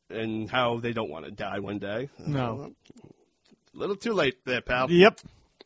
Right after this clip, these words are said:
Speaker 2: Day late and a shovel short.
Speaker 1: Issue four begins with Ryan and Marcy, uh, Ryan and Lisa entering Marcy's family's house. And unfortunately, their worst fears have come true. They find the long dead bodies of her family, including little Daniel.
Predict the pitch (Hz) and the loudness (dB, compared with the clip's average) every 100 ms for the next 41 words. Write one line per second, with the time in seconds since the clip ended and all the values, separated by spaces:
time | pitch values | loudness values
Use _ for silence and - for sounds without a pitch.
0 | - 180 170 180 156 156 143 175 151 143 | 4 6 8 6 4 4 4 4 2 4
1 | 151 123 117 _ - - - _ _ 165 | 4 4 2 _ -20 -20 -20 _ _ 2
2 | 170 208 180 170 165 131 123 117 120 117 | 2 4 0 2 2 2 -2 -4 -4 -4
3 | 110 127 139 135 127 120 - 120 139 127 | -6 -2 0 0 0 -2 -6 -8 -4 0
4 | 135 151 139 135 131 123 127 127 123 120 | 2 2 2 -2 -4 -4 -4 -4 -2 -2
5 | 123 120 110 120 - 120 113 117 127 175 | -2 -2 -4 -8 -6 -6 -6 -6 -4 -6
6 | - - _ _ _ - _ 131 117 107 | -10 -16 _ _ _ -20 _ -4 -4 0
7 | 160 - 160 117 107 123 - 139 131 131 | -2 0 -4 -4 -4 -6 -4 -6 -6 -6
8 | 139 127 - 110 113 - 156 127 110 113 | -6 -4 -4 -4 -4 -2 -2 0 -4 -2
9 | 123 139 143 135 120 135 135 123 131 113 | 2 4 4 0 -2 -2 -2 0 0 0
10 | 107 98 101 - 107 110 - 117 107 110 | -4 -10 -14 -12 -10 -8 -6 -6 -4 -6
11 | 113 110 123 120 117 117 117 117 101 90 | -6 -4 -4 -2 -2 -4 -4 -6 -8 -8
12 | 87 | -12